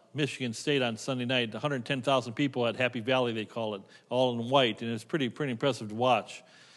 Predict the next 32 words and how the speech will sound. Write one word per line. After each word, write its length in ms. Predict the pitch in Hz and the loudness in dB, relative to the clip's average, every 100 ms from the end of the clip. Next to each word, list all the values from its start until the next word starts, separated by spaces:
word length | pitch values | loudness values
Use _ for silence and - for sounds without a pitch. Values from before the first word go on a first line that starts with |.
| - 117 | -14 -6
And, 180 | 117 | -2
uh, 320 | 113 113 110 98 - _ _ _ _ _ - | 2 4 4 -2 -12 _ _ _ _ _ -6
uh, 420 | 113 113 107 107 95 | 0 0 0 -2 -6
I 200 | 107 120 | -6 -4
was 280 | 120 113 - | -4 -4 -2
like, 220 | 127 113 | -2 0
"These 180 | 110 131 | -2 -4
people, 340 | 127 127 131 123 | 0 0 2 2
they, 200 | 147 143 | 2 2
they're, 260 | 165 160 | 2 2
they're, 320 | 135 160 151 | 2 2 2
they're 220 | 139 160 151 | 2 0 2
in 80 | |
religion. 640 | 127 120 147 151 123 95 - - _ _ _ _ _ _ _ - | 0 2 4 4 2 -4 -12 -20 _ _ _ _ _ _ _ 0
They 160 | 139 | 4
love 320 | 139 156 160 | 6 8 6
their, 260 | 131 135 120 - - - _ - | 6 4 4 -2 -20 -20 _ -10
in 180 | 127 123 | -6 -2
that 180 | 131 120 | -4 0
case, 360 | 139 117 - | 0 0 -4
the, 280 | 120 117 113 | -4 -4 -2
their, 220 | 113 117 | -4 -4
their, 280 | 110 110 120 98 _ | -4 -4 -6 -6 _
their, 160 | 127 113 | -6 -6
their 280 | 101 110 113 | -6 -6 -6
Penn 260 | - 135 | -4 -4
State 400 | 113 - 135 117 | -4 0 0 0
football 300 | - 127 123 | -4 0 0
team. 200 | 110 120 | 0 -4
They 140 | 110 113 | -2 0
love 200 | 131 120 | 0 0
'em." 120 | 98 | -2